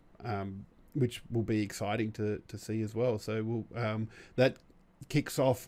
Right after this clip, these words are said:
on the thirty-first of March as well. So the end of the month, we'll get to see the A N Z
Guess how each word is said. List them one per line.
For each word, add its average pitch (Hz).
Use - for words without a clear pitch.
on 117
the 110
thirty-first 147
of 117
March 139
as 135
well. 202
So 131
the 127
end 165
of 165
the 156
month, 170
we'll 143
get 135
to 127
see 139
the 131
A 131
N 127
Z 123